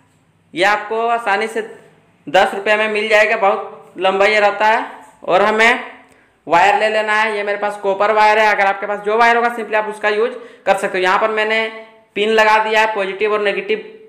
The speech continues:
battery में लगाने के लिए। तो guys, सबसे पहले हमें जो ये resistance है इसे हमें सबसे पहले निकाल लेना है। तो मैं simply इसे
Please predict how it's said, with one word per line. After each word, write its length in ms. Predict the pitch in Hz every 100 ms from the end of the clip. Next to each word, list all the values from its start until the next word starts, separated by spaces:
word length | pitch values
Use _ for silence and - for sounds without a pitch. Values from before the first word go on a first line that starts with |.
| 160
battery 320 | 185 190 214
में 100 | 220
लगाने 320 | 214 214 214
के 100 | 214
लिए। 220 | 214 233 269 - - - _ _ _ _ _
तो 80 | 165
guys, 220 | 202 -
सबसे 220 | 202 220
पहले 240 | 220 226 226
हमें 440 | 226 226 240 - - - _
जो 100 | 160
ये 220 | 202 208 208 202 - - 170
resistance 600 | 175 190 - 220 240 240
है 340 | 240 240 - -
इसे 240 | 165 220
हमें 220 | 226 226
सबसे 240 | 226 - 165
पहले 220 | 220 226
निकाल 360 | 202 202 208
लेना 240 | 220 226 226
है। 180 | 240 277 - - _
तो 80 | 160
मैं 180 | 190 196
simply 220 | 202 196
इसे 280 | 214 208